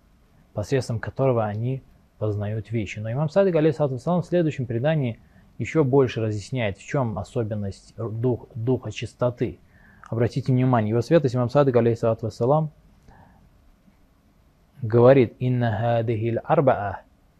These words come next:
Эти четыре, то есть помимо Рухул Кудус, все остальные четыре, арвахун юсибуха аль-хадасан.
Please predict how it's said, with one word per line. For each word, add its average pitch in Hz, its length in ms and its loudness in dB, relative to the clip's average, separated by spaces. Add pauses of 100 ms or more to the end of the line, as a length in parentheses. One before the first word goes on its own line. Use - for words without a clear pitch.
(760)
Эти 107 260 -10
четыре, 143 640 0 (200)
то 104 60 -10
есть - 120 -10
помимо 120 400 0
Рухул 113 340 -2
Кудус, 165 400 -2
все 113 180 -2
остальные 123 380 -2
четыре, 165 540 2 (800)
арвахун 117 1160 2 (1400)
юсибуха 120 1500 4
аль-хадасан. 107 1080 -4